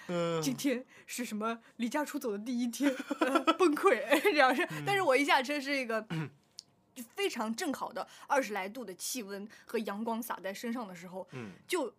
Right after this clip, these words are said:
Speaker 2: 哎呀，人不愧是一种生物啊，就我当时的感觉就像我是一株植物一样，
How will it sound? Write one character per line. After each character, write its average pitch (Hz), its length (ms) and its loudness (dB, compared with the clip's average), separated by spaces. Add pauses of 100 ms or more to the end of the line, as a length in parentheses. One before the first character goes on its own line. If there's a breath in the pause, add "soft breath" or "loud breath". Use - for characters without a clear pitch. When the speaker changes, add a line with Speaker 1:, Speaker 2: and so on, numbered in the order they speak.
(100)
Speaker 2:
哎 220 120 -6
呀， 214 120 -6
人 208 240 -8
不 294 100 -8
愧 339 160 -2
是 302 120 -2
一 277 80 0
种 196 100 -10
生 294 320 -2
物 302 140 -6
啊， - 160 -12
就 262 100 -6
我 302 60 -4
当 320 180 2
时 285 80 -6
的 294 100 0
感 226 160 -2
觉 208 80 -8
就 233 80 -8
像 277 220 0
我 196 80 -2
是 214 140 -10
一 262 100 -4
株 269 240 -6
植 196 300 -8
物 311 200 -6
一 185 140 -12
样， - 180 -12